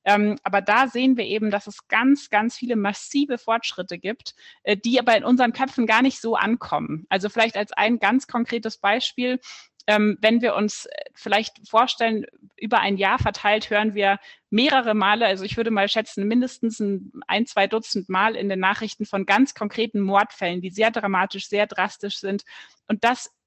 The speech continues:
führt bei uns einfach, ob wir möchten oder nicht, dazu, dass wir, äh, entweder bewusst oder unbewusst das Gefühl haben,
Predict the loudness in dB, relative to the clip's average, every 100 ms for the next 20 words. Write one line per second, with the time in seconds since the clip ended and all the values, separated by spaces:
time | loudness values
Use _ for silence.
0 | _ -4 0 0 0 -2 2 2 2 -2
1 | -2 -6 -6 -4 0 -2 -2 -6 -4 -2
2 | -2 -4 -8 -6 -4 -4 -4 -2 -2 -4
3 | -14 -16 -2 2 2 0 -8 _ -16 2
4 | 2 4 2 0 -2 -4 -2 -2 2 2
5 | 2 0 -2 -6 -6 -8 -2 0 2 0
6 | -4